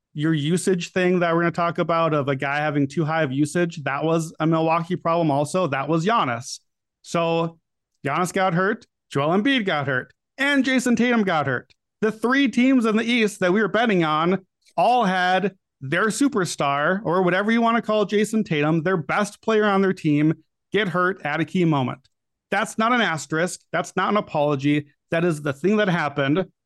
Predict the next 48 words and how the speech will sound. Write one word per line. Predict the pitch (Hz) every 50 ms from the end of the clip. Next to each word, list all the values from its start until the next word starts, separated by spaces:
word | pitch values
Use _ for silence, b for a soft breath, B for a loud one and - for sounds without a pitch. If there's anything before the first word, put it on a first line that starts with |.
| _ _ _ _ -
and | 160 143
the | 143 135 127 -
Miami | 135 139 156 180 202 208 202
Heat | 165 170 190 190 202 196 - _ _ _ _ _
fought | - 156 165 185 170
hard | 214 254 247 202 202 208 208 196 - _ _ _ _ _
and | - 143 147 147 143 147
took | - 202 - -
advantage | - 175 185 190 175 156 143 131
of | 135 120 117 120
it. | - - - _ -
And | 170 175 175 165
good | - 254 269 233
for | - 247 220
them | 214 220 196 165 151
for | 165 160
doing | 160 214 202 160 139
it. | 131 123 120 123 123
They | 156 160 170 175
get | 175 202 196 - - -
credit | - - 190 185 180 - -
for | - 170 170 165 180
it. | 185 151
They | 139 156 156
made | 165 165 165 165 151
the | 165 156
finals. | - - 151 147 151 147 147 139 135
This | 156 170 170 -
all | 190 196 196 196
counts. | 196 - 185 165 135 131 151 - - - - _ _ _ -
My | 160 165 196 220
question | 214 - 226 220 208 - 202 196
about | 180 185 175 170 165 170
the | 180 180 170
what | 160 170 170
happened | 165 170 165 160 165 160 156
to | 147
the | 151 - 151
East | 139 135 135 139 -
is, | 139 135 135 135 135 131 - - _ _ _ _ _
I | - 175 202
think | 247 262 214
we | 185 170
read | 175 180 180 165
the | 180 165
East | 165 165 165 -
perfectly | - 165 160 151 156 156 151
fine. | 139 - 139 127 131 139 - 151